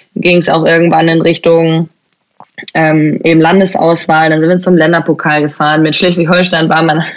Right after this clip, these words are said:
<laughs> leider immer, äh, eher unten dabei, also Bremen, Schleswig-Holstein, Niedersachsen, wir waren immer übelst am Ablosen <laughs> im Vergleich, ähm, zur Niederrhein-Auswahl oder so. Aber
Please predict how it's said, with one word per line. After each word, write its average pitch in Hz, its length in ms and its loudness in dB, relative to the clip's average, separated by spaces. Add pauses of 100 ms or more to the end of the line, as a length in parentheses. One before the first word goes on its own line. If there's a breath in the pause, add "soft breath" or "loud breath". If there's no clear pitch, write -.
(100)
<laughs> 190 160 -4 (200 loud breath)
leider 170 300 2
immer, 175 320 2 (400 loud breath)
äh, 165 400 0
eher 165 160 2
unten 214 240 0
dabei, 208 480 0
also 160 320 0
Bremen, 165 420 0
Schleswig-Holstein, 160 720 -2
Niedersachsen, 165 600 0
wir 151 140 0
waren 156 180 0
immer 156 220 0
übelst 165 280 0
am 160 120 -4
Ablosen 165 680 0 (360 loud breath)
<laughs> 208 260 -4
im 214 100 2
Vergleich, 165 680 -2 (640 loud breath)
ähm, 160 200 2
zur 175 180 0
Niederrhein-Auswahl 165 920 0
oder 160 200 0
so. 156 260 0 (440 soft breath)
Aber 190 460 0